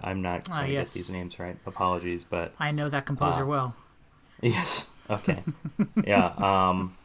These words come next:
Speaker 1: I mean, this is a Toho movie. He probably did. He probably composed for Kurosawa movies, but maybe
Speaker 2: Mm-hmm.
Speaker 1: not. After the credits, there's a huge explosion at sea, which sinks a ship. It catches fire, and we see people kind of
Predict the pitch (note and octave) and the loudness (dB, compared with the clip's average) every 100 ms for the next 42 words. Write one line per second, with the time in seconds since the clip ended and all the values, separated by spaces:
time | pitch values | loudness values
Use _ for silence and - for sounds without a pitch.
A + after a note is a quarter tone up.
0 | - - - - - D#3 D3 A2 A2 G#2+ | -20 -20 -20 -16 -8 -2 2 2 2 4
1 | A2+ - F#2 F#2+ F2+ G#2+ E2 D#2+ F2 F2+ | 4 4 2 2 4 2 2 -4 -6 -6
2 | F2+ E2+ E2+ F2+ E2+ D#2+ - - E2+ E2 | -4 -4 -4 -4 -6 -8 -14 -8 -8 -8
3 | - - F#2+ F2+ - E2+ F2 E2+ D#2+ E2 | -18 -8 -6 -2 0 0 0 -4 -6 -8
4 | - D#2 D#2+ - - - D#2 D2+ D2 - | -6 -6 -6 -10 -12 -8 -6 -6 -10 -14
5 | _ - F2 D#2+ - E2 E2 E2 D#2 D2+ | _ -4 0 0 0 -2 -4 -6 -8 -8
6 | E2 G#2+ - D#2+ E2 D3 C#3+ G#2+ - - | -10 -10 -12 -10 -4 0 0 -2 -8 -20
7 | _ _ _ _ _ - G#2 G2+ G2 F2+ | _ _ _ _ _ -4 -2 -2 0 0
8 | F2 E2+ D#2 - F2 G2+ - - F2+ F2+ | -2 -4 -4 -2 0 0 -4 -6 -2 0
9 | F2 E2+ - F#2 E2+ A#2 A#2 G2 - - | 0 0 -2 -2 -2 -2 -2 -2 -8 0
10 | G2+ G2 F#2+ F#2 F2 - - A2 G#2+ A#2 | 4 4 4 0 -2 -2 -2 0 -2 -4
11 | A#2 F2+ F2+ - - G2 - E2+ - F2 | -4 -2 -2 -2 0 0 0 -4 -2 0
12 | F2+ - - - F2 - E2+ - F2 E2 | 0 -4 -14 -4 -4 -2 -6 -4 -2 0
13 | E2 E2 D#2+ D#2 E2 D#2+ - E2+ - F2+ | -2 -2 -4 -8 -10 -10 -8 -8 -8 -8
14 | E2+ - E2 D#2+ | -8 -8 -6 -6